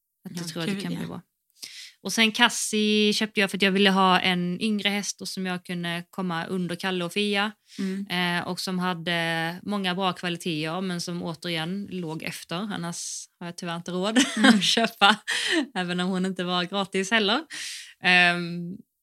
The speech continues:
Speaker 1: och, eh, det jag gillade med henne var att hon var så, alltså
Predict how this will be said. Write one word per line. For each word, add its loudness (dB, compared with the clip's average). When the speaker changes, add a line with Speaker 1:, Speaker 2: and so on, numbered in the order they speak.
Speaker 1:
och, -2
eh, 8
det 6
jag 10
gillade 6
med 2
henne 4
var 2
att -4
hon -6
var 0
så, -6
alltså 0